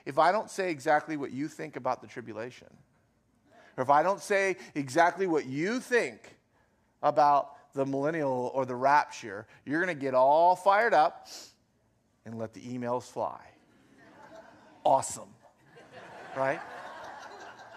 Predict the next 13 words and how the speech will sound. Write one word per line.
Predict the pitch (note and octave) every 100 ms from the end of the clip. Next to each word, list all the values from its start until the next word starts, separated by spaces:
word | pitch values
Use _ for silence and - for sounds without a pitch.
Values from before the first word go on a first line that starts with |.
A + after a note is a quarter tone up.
| -
That's | D3+ D3
where | D#3+ D#3
we're | D3
going. | C#3 A2 G#2+ G#2 _ _ -
Like | - G#3+ G#3+
it | G3+
or | F#3+
not, | E3 C3 -
'cause | D3
we | C3+
don't | D3+ D#3 C#3
skip | F#3 F3 F#3+
anything. | G#3 A#2 C#3+